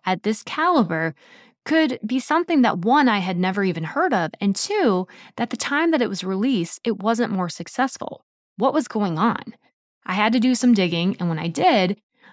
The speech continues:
a couple things emerged. This movie is rated P G thirteen, and if you watch it now, you can see how, you know, it could have really easily been rated P G.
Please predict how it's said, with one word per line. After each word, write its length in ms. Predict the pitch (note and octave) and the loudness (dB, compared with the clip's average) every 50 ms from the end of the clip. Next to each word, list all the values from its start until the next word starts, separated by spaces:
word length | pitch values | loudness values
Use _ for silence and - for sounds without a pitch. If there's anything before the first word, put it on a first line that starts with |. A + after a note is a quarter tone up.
| - | -10
a 60 | C4 | -2
couple 240 | B3 E4 F4+ F4+ F#4 | 2 2 2 2 2
things 300 | - - D4+ D4 C#4+ A#3+ | 0 0 0 0 2 2
emerged. 580 | B3 A#3 A3+ G#3+ F#3 - - - - - - - _ _ _ _ _ _ | 2 2 2 2 0 -2 -4 -6 -8 -6 -8 -12 _ _ _ _ _ _
This 240 | G3+ F#3+ B3+ B3+ - | -2 0 0 0 0
movie 440 | B3 C#4 D4 D4+ A#3+ A3+ G3+ G3+ G3+ | 0 0 2 2 2 2 2 2 0
is 220 | - A3+ F#3+ F3+ | 0 0 -2 0
rated 400 | E3+ F#3+ F#3+ F#3 F3+ F3+ E3+ F3 | 0 0 0 0 0 0 -2 -4
P 200 | - - - F#3+ | -4 -2 -2 -2
G 180 | E3 - F#3 F3 | 0 0 0 0
thirteen, 560 | - - E3+ - - - - D4 A#3+ F3 D#3+ | -2 -2 -6 -6 -4 -2 0 2 2 2 0
and 160 | - - F#3 | 0 0 -2
if 120 | F3+ F3 G3+ | 0 0 0
you 100 | G3+ G3+ | 2 4
watch 320 | A3+ B3+ D4 D#4 D4+ - | 4 4 4 4 2 0
it 100 | A#3+ - | 0 0
now, 220 | G3 G3 G3 F3+ | 0 0 0 0
you 200 | F3 F3 F3+ G#3+ | 2 2 0 0
can 160 | G#3+ A#3 G3+ F#3 | 2 2 2 0
see 280 | - - G#3+ G3+ G3 | 0 0 0 0 0
how, 460 | F#3+ E3+ F3+ F3 E3 E3 E3 E3 D#3+ - _ _ _ _ _ _ _ | 0 0 -2 0 0 0 0 -2 -4 -8 _ _ _ _ _ _ _
you 100 | B3+ C4 | 0 2
know, 240 | C4+ C4+ C4 B3+ - | 4 4 4 4 2
it 140 | - B3 - | 0 -2 -2
could 120 | D#4+ E4 | -2 -2
have 140 | D#4+ A3+ - | -2 0 2
really 280 | A3 G#3+ G#3+ G#3+ G3+ | 2 4 4 4 2
easily 540 | - - - G3+ G3+ G#3+ F#3+ F#3+ F3 F3 E3+ | 0 -2 -2 -2 -2 0 0 0 0 0 0
been 200 | E3+ E3+ E3 E3+ | 0 0 0 0
rated 320 | E3 E3 D#3+ D#3+ E3 D#3 - | 0 0 0 0 -2 -4 -4
P 220 | - E3+ D#3+ D#3+ | -4 -6 -6 -4
G. 460 | - E3+ G3+ A#3 G3 C#3+ - - - | -2 0 0 0 0 0 -2 -6 -12